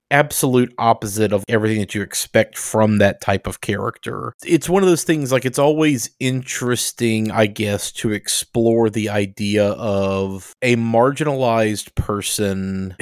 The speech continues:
who is assisting in victimizing other marginalized people. We don't really find out firm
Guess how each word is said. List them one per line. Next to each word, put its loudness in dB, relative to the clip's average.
who 4
is 0
assisting 0
in -4
victimizing 0
other 6
marginalized 0
people. -12
We 0
don't 4
really 4
find -2
out 0
firm 2